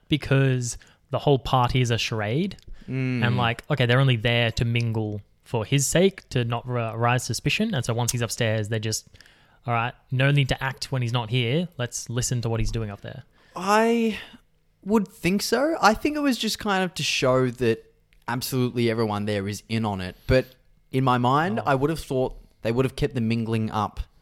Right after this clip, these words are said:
Speaker 2: when he's not around, because then they can talk about him.
Speaker 1: Okay. No, I, actually, now you've said it, that makes more sense to me.
Speaker 2: Yeah.
Speaker 1: It's just, it, it's the f-, maybe the first instance of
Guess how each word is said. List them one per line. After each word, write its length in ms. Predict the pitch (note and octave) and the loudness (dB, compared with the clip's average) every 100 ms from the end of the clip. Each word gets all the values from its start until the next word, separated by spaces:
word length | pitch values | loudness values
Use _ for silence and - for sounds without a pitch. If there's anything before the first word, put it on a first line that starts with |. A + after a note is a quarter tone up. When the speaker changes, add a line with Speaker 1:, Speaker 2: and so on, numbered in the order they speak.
| _ _ _ _ _ - | _ _ _ _ _ -6
Speaker 2:
when 480 | A2+ A#2 G#2+ G#2 G#2 | 0 2 2 0 -4
he's 500 | - - A2 G#2 - - | -8 -4 -2 -2 -6 -10
not 300 | G2+ G2+ - | -6 -4 -4
around, 300 | B2+ A#2+ F#3+ | -4 -4 -6
because 260 | G3+ B2+ G#2+ | -4 -4 -2
then 200 | G2 G#2 | -4 -2
they 120 | G#2+ | -4
can 160 | G2+ G2 | -4 -6
talk 260 | F#2+ F#2+ C3 | -4 -4 -4
about 240 | B2 D3+ | -4 -6
him. 100 | G#3+ _ - - _ | -10 _ -20 -20 _
Speaker 1:
Okay. 360 | G3 G#3+ B2+ C3 _ - | -6 -4 -4 -6 _ -2
No, 120 | F3 | 0
I, 180 | E3 E3+ - | 0 -2 -4
actually, 360 | D3+ D#3 D3+ - - | -4 -4 -4 -8 -6
now 140 | C#3 C#3+ | -2 0
you've 160 | C3+ | 0
said 140 | C3 D3 | 0 0
it, 180 | G3+ - _ - | 0 -6 _ -6
that 80 | C3+ | -4
makes 180 | B2+ | -2
more 100 | C3 | -2
sense 180 | A#2+ A2+ | -4 -6
to 60 | - | -8
me. 120 | A2+ _ - | -12 _ -14
Speaker 2:
Yeah. 220 | D3 D3+ D3 | -4 0 4
Speaker 1:
It's 100 | A#2+ | 4
just, 160 | C#3+ | 2
it, 160 | C3+ B2 - | -2 -4 -6
it's 180 | C#3 - | -4 -2
the 80 | B2+ | -4
f-, 80 | - - | -6 -8
maybe 400 | C3 C3 B2+ B2 | -4 0 2 2
the 100 | A#2+ | 0
first 340 | - B2 B2+ | 0 0 0
instance 400 | A#2+ A#2+ B2 A2 | -4 -4 -4 -4
of 260 | A#2 A2 A2 | -4 -4 -8